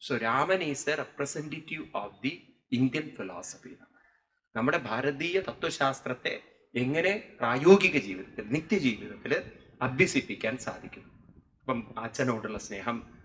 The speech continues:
അമ്മയോടുള്ള സ്നേഹം, ഗുരുവിനോടുള്ള സ്നേഹം, ഭാര്യയോടുള്ള സ്നേഹം, സഹോദരന്മാരോടുള്ള സ്നേഹം, രാഷ്ട്രത്തോടുള്ള സ്നേഹം, സുഹൃത്തുക്കളോടുള്ള സ്നേഹം, ശത്രുവിനോടുള്ള രീതിയിലുള്ള പെരുമാറ്റം.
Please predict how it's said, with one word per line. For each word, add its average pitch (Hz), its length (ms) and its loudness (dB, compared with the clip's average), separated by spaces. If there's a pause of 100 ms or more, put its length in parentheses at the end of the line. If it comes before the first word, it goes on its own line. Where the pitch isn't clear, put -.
അമ്മയോടുള്ള 117 520 2
സ്നേഹം, 107 480 -6 (300)
ഗുരുവിനോടുള്ള 127 600 6
സ്നേഹം, 110 640 -4 (220)
ഭാര്യയോടുള്ള 127 580 4
സ്നേഹം, 110 480 -4 (260)
സഹോദരന്മാരോടുള്ള 123 920 6
സ്നേഹം, 104 440 -6 (320)
രാഷ്ട്രത്തോടുള്ള 123 680 2
സ്നേഹം, 110 460 -4 (260)
സുഹൃത്തുക്കളോടുള്ള 143 760 6
സ്നേഹം, 117 460 -2 (280)
ശത്രുവിനോടുള്ള 147 800 6
രീതിയിലുള്ള 107 420 -2
പെരുമാറ്റം. 110 640 -2